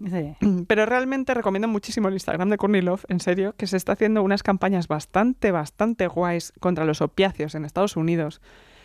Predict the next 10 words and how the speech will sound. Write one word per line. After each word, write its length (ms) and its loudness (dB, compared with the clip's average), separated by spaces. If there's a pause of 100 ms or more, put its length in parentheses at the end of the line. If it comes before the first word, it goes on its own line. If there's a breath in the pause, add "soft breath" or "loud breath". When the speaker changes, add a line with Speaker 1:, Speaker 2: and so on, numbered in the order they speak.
(140)
Speaker 2:
que 80 -2
están 160 0
destruyendo 440 0
a 40 -2
toda 120 -2
una 140 0
generación. 720 -2
O 20 -16
sea, 320 -2 (160)
además, 260 -2